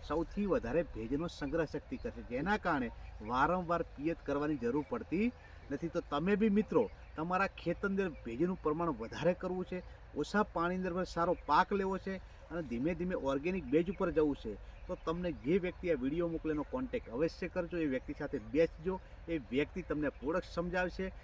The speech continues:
અને આ પ્રોડક્ટ થકી તમે તમારા એક બે વીઘાની અંદર ઉપયોગ કરી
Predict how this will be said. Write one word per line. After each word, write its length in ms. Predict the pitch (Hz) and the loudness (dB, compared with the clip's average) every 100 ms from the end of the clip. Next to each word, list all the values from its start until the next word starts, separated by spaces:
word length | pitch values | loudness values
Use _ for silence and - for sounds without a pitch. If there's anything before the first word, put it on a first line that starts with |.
| - | -8
અને 100 | 143 | -4
આ 120 | 151 - | -4 0
પ્રોડક્ટ 340 | 151 190 - | 2 2 2
થકી 200 | 170 - | -4 -4
તમે 360 | 160 160 165 110 - - - - | -2 2 2 2 -2 -14 -10 2
તમારા 320 | 175 190 151 | 6 8 8
એક 200 | 147 180 170 | 6 4 2
બે 140 | 185 | 2
વીઘાની 320 | 123 - 156 | 2 0 -2
અંદર 180 | 175 147 | 0 0
ઉપયોગ 360 | 143 - 196 - | -2 6 6 6
કરી 260 | 160 120 | 4 0